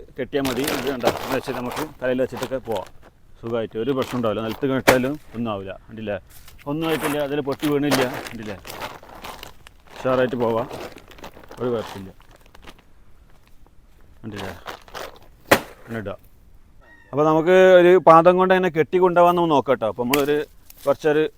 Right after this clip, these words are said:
മട്ടൽ ഉണ്ടാക്കുകയാണ്. ഒരു മട്ടൽ. സുഹൃത്തുക്കളെ, അപ്പോൾ നമ്മളെ പാന്തം റെഡിയായി.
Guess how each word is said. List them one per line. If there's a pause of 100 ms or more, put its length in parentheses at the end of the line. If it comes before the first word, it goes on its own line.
(220)
മട്ടൽ
ഉണ്ടാക്കുകയാണ്. (1600)
ഒരു
മട്ടൽ. (3000)
സുഹൃത്തുക്കളെ, (220)
അപ്പോൾ
നമ്മളെ (180)
പാന്തം (380)
റെഡിയായി.